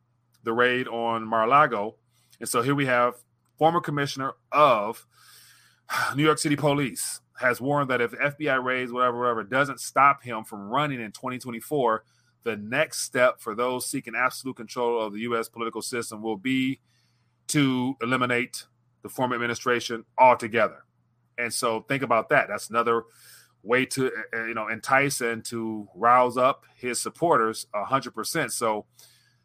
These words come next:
between a out of the blue raid on his property,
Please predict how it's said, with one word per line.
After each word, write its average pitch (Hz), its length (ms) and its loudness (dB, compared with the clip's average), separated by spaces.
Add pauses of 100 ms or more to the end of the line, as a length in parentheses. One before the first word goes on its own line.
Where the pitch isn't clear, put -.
(120)
between 135 760 -4
a 117 280 0
out 131 160 6
of 127 60 0
the 123 80 -2
blue 147 420 -2 (1200)
raid 147 300 2
on 127 80 0
his 123 120 -4
property, 120 520 4